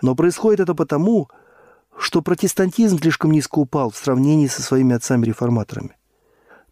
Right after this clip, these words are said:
Так как протестантские церкви стремились завоевать расположение мира, то ложное благодушие ослепило их. Они не понимают, почему нельзя по-доброму относиться ко всякому злу,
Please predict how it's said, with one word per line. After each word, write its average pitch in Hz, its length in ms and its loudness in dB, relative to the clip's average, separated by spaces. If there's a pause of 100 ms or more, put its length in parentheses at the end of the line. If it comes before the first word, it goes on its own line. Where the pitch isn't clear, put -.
Так 160 180 -2
как 170 160 0
протестантские 151 760 -2
церкви 135 380 -2
стремились 143 500 2
завоевать 131 480 0
расположение 131 680 0
мира, 165 360 2 (720)
то 147 120 2
ложное 196 480 2
благодушие 147 760 0
ослепило 120 500 -2
их. - 420 -8 (800)
Они 180 180 4
не 185 140 2
понимают, 180 440 0
почему 147 300 0
нельзя 147 280 2
по-доброму 139 500 0
относиться - 480 -4
ко 127 140 -2
всякому 147 420 -2
злу, 139 280 -2